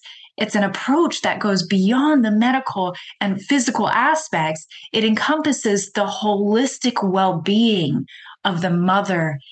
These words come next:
and her family. One common misconception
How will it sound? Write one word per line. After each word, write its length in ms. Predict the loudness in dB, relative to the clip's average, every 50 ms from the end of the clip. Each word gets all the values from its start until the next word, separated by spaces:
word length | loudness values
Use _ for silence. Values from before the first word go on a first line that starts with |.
| -20 _ -8
and 320 | -4 -2 0 2 2 2
her 260 | 0 -2 -4 -4 -4
family. 760 | -4 -4 -6 -6 -4 -4 -2 -2 -4 -4 -6 -8 -8 -12 -14 _ _ _ _ _ _ _ _ _ _ _ _ _ _ _ _ _ _ _ _ _ _ _ _ 0
One 300 | 2 2 4 4 2 2 2 0 -2 -4 -4
common 560 | -2 0 2 2 2 2 2 2 0 0 0
misconception 840 | 0 -2 -4 -4 -4 -4 -2 -2 -4 -6 -4 -4 -2 0 0 -2